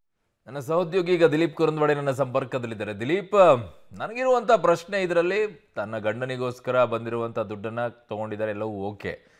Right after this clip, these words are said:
So, ಭಾಗ್ಯಲಕ್ಷ್ಮಿ ಈಗ ಯೋಜನೆ ಅವ್ರಿಗೆ ಅಪ್ಲೈ ಆಗ್ಬೇಕಾದ್ರೆ ಬಿ ಪಿ ಎಲ್ ಕಾರ್ಡ್ ಇರೋರಿಗೆ ಮಾತ್ರ ಇದು ಅಪ್ಲೈ ಆಗತ್ತೆ, ಅವ್ರಿಗೆ ಸಿಗುತ್ತೆ. But ಹಾಗಿದ್ದಾಗ ಸರ್ಕಾರ ಬಿ ಪಿ ಎಲ್ ಕಾರ್ಡ್ದಾರರಿಗೆ ಆರೋಗ್ಯದ ವಿಚಾರದಲ್ಲಿ ಆಯುಷ್ಮಾನ್, ಆ,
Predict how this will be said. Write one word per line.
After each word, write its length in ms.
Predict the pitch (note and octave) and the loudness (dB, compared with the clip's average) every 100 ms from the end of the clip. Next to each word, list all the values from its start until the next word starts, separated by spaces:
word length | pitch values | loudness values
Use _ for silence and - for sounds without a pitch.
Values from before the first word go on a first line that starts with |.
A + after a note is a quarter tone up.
| _ _ E2 | _ _ -10
So, 60 | |
ಭಾಗ್ಯಲಕ್ಷ್ಮಿ 720 | E2 A2 B2+ C#3+ C#3+ - D3 C#3+ | -2 -2 0 -2 -4 -6 -8 -2
ಈಗ 120 | C#3 C#3 B2+ A#2+ - _ | 4 6 6 4 -2 _
ಯೋಜನೆ 360 | F#2+ A#2 A#2 D3+ | -4 -2 -2 0
ಅವ್ರಿಗೆ 200 | C#3 B2+ | 2 2
ಅಪ್ಲೈ 240 | A#2 C#3 | 0 4
ಆಗ್ಬೇಕಾದ್ರೆ 440 | C#3 C3 C3 E3 A3 | 2 2 -2 -4 -4
ಬಿ 140 | F3 | -6
ಪಿ 140 | F3 F3 | -2 -4
ಎಲ್ 140 | E3 | 0
ಕಾರ್ಡ್ 220 | D3+ C#3 | 2 4
ಇರೋರಿಗೆ 260 | C#3 C3+ B2 | 2 0 0
ಮಾತ್ರ 260 | A#2+ - | 0 0
ಇದು 220 | D#3+ B2+ G#2 | -2 2 0
ಅಪ್ಲೈ 260 | - A2 | 2 2
ಆಗತ್ತೆ, 420 | G2+ F#2 F#2 - | 4 2 -2 -2
ಅವ್ರಿಗೆ 360 | B2 G#2+ G2+ - | 0 0 -4 -8
ಸಿಗುತ್ತೆ. 600 | C3 D#3+ - F#2+ - _ _ _ - | -6 -6 -6 -10 -10 _ _ _ -14
But 120 | G#3 | -4
ಹಾಗಿದ್ದಾಗ 460 | G#3+ A3+ A3+ B3+ A#3 G3+ C4 C#3+ | 0 0 2 2 6 6 4 -2
ಸರ್ಕಾರ 540 | F3 D#3+ - A3+ A3 A#3 A3+ | -2 0 4 6 8 8 6
ಬಿ 120 | C#3+ E3 | 2 -6
ಪಿ 140 | G3+ | -2
ಎಲ್ 180 | G#3 G3+ | -2 4
ಕಾರ್ಡ್ದಾರರಿಗೆ 640 | F#3 F3+ F3+ F3 E3 F#3 | 8 8 6 2 2 2
ಆರೋಗ್ಯದ 580 | A#2+ C3+ F3+ F3 F#3 F3+ | 4 6 4 0 -2 0
ವಿಚಾರದಲ್ಲಿ 560 | E3+ D#3+ D#3+ C#3+ C3 | -2 0 2 2 2
ಆಯುಷ್ಮಾನ್, 640 | A#2+ C3+ - C#3 C#3 C3+ C3+ | 2 2 -4 -4 -2 -2 -2
ಆ, 280 | C3+ B2 | 0 0